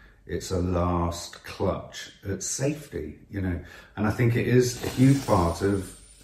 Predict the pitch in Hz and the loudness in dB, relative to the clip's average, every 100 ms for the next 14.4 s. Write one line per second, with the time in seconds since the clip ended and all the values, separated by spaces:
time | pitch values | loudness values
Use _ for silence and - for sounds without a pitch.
0 | - 110 95 80 98 107 113 - 113 95 | -4 0 2 0 0 0 0 0 0 0
1 | 87 - 85 92 117 127 95 85 101 98 | -6 -10 -8 -4 0 2 0 0 -2 -2
2 | 92 - - 113 95 - - - 101 113 | -2 -6 0 2 2 -2 -10 -6 0 4
3 | 113 82 67 67 85 90 87 76 - - | 4 2 0 -4 -4 -2 -2 -2 -10 -20
4 | - _ _ - 120 135 127 - - - | -20 _ _ -10 -4 4 4 2 -4 -6
5 | - 117 120 113 98 87 95 92 92 - | -2 4 6 6 6 4 4 2 0 -4
6 | - - - 82 78 80 73 71 - 90 | -4 -6 -6 -6 -4 -4 -6 -6 0 0
7 | 71 - - - _ _ _ _ _ _ | 0 -4 -12 -20 _ _ _ _ _ _
8 | - - - 113 110 117 120 101 - 101 | -20 -20 -4 4 4 4 2 0 0 -2
9 | - 120 113 135 139 127 - - - - | 0 2 6 6 6 2 0 -6 -20 -20
10 | - - - 113 - - 110 104 95 85 | -20 -20 -10 -8 -6 0 2 4 4 2
11 | 87 110 110 85 71 78 71 69 69 - | 4 6 6 4 0 -4 -4 -6 -8 -6
12 | 101 65 58 - - _ _ _ _ _ | -6 -6 -8 -16 -20 _ _ _ _ _
13 | _ 98 98 98 92 - - _ _ _ | _ -2 2 2 0 -4 -20 _ _ _
14 | - - - - | -6 -6 -6 -14